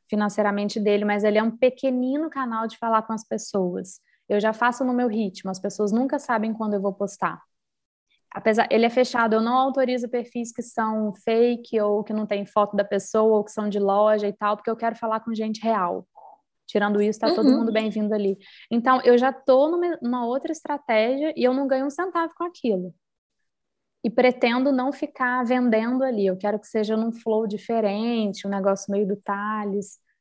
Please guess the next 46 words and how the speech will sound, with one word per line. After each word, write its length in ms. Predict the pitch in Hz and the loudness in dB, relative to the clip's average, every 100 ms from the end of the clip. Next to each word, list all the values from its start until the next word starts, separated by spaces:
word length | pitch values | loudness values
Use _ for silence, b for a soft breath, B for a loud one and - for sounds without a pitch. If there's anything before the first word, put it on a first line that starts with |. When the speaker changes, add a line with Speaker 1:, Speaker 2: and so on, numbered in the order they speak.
| _ _ _ _ _ _ _ | _ _ _ _ _ _ _
Speaker 1:
Eu 100 | 233 | 2
já 140 | 247 320 | 4 4
faço 420 | - 285 294 277 | 4 2 2 0
isso. 280 | 220 185 - | 0 0 0
E 60 | |
eu 100 | 226 | 0
poderia 680 | 220 240 233 226 220 185 190 _ _ - | 2 0 0 0 0 -2 -4 _ _ -6
deixar 340 | 214 208 208 | -6 -2 -4
como 180 | 214 208 | -4 -6
perfil 280 | 208 196 220 | -6 -4 -2
aberto, 440 | 254 240 214 214 | -2 0 0 0
fazer 180 | - 202 | -4 -4
parceria 360 | 202 185 208 202 | -6 -6 -4 -4
comercial, 680 | 202 202 - 262 233 208 | -4 -4 -2 2 4 4
mandar 400 | 202 196 196 196 | 4 0 0 0
pra 120 | 190 202 | 0 -4
influenciador, 880 | 185 208 202 233 233 208 208 208 | -6 -8 -4 0 0 2 4 4
usar 220 | 202 196 202 | 2 2 0
o 100 | 202 | 0
meu 180 | 196 | -2
pra 160 | 190 202 | -2 -2
alavancar, 640 | 196 202 220 233 233 220 | -2 0 -2 -4 -8 -4
e 40 | 214 | -2
eu 80 | 220 | -2
não 140 | 240 | -4
tô 120 | 240 | -6
fazendo 400 | 226 233 247 254 | -4 -4 -2 -2
isso. 340 | 254 190 - _ _ _ _ _ _ _ _ _ | -4 -6 -12 _ _ _ _ _ _ _ _ _
Então, 260 | 214 190 220 | -4 0 2
eu 100 | 226 | 4
acho 240 | 226 226 | 4 2
que 100 | - | 0
é 80 | 233 | -2
como 240 | 233 226 240 | 0 -2 0
uma 100 | 240 | 0
estratégia 520 | 247 262 254 254 262 | 0 -4 -2 -2 -2
de, 300 | 247 269 254 | -2 -4 -6
de 160 | 240 247 | -6 -6
saúde, 720 | - 392 403 285 285 233 202 | -4 -2 0 0 0 -2 -4
de 120 | 214 | -2
não 120 | 226 | -2
perder 320 | 226 233 226 | -2 0 0
tanta 280 | 233 254 269 | 0 -2 -2
vida 240 | 247 247 254 | -4 -4 -4
lá 140 | 262 | -6
fora. 500 | - - 196 185 190 | -8 -4 -2 -2 -6